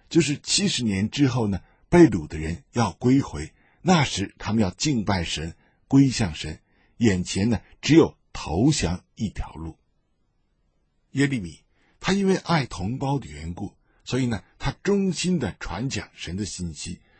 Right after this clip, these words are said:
即或他所传讲的不被他的同胞所接受，甚至呢，他的同胞以为他是卖国贼，他还是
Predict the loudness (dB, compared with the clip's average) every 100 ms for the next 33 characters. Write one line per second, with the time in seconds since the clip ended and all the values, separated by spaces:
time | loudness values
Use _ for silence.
0 | _ 2 4 6 2 4 -2 -4 -6 -4
1 | -4 -2 -4 -4 -6 -6 _ _ 4 4
2 | 4 2 2 0 -2 -4 -6 -4 -2 -2
3 | -4 -10 -6 -2 0 0 -4 -4 _ -2
4 | 0 0 -2 -4 _ -2 -2 -2 -4 -2
5 | -2 0 0 0 -4 -2 -2 -2 -6 -4
6 | 0 0 0 -2 -4 -4 -6 -8 -10 _
7 | _ -10 -10 -6 -4 -2 -4